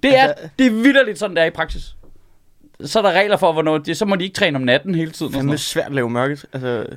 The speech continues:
Speaker 1: Det er, det er svært at forsvare. Hey, det er fedt, I forsvarer landet, men kan I dæmpe jer lidt?
Speaker 2: Ja. Og fandme håbe, russerne ikke angriber i mørke.
Speaker 1: Der er mange, der ikke ved det, men lyddæmperen er jo opfundet for, øh, for at holde styr på lokalplanen.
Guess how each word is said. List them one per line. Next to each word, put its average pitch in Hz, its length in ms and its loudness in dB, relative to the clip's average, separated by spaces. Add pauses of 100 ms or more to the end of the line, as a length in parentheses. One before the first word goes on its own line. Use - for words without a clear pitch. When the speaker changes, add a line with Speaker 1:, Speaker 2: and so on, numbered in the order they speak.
Speaker 1:
Det 151 140 0
er, - 220 -4
det 156 60 2
er 147 40 2
svært 170 180 2
at 143 60 -2
forsvare. 147 380 0
Hey, 175 200 -4
det 180 80 2
er 156 40 0
fedt, 185 200 2
I 180 60 -4
forsvarer 156 360 2
landet, 147 340 0
men 135 140 0
kan 147 160 0
I - 20 2
dæmpe 147 300 -2
jer 135 60 -2
lidt? 147 260 0
Speaker 2:
Ja. 123 140 0 (540)
Og 147 260 -2
fandme 165 180 2
håbe, 170 200 4
russerne 165 280 2
ikke 165 120 4
angriber 165 360 4
i 143 60 4
mørke. 147 440 2 (1200)
Speaker 1:
Der 160 60 4
er 156 40 6
mange, 165 160 2
der 185 60 2
ikke 175 140 0
ved 180 100 2
det, 175 100 0
men 139 180 2
lyddæmperen 156 580 2
er 127 60 4
jo 117 160 4
opfundet 147 460 0
for, 135 260 2
øh, 104 480 0
for 143 160 2
at 131 60 4
holde 131 140 0
styr 156 280 -4
på 143 120 -2
lokalplanen. 131 720 -2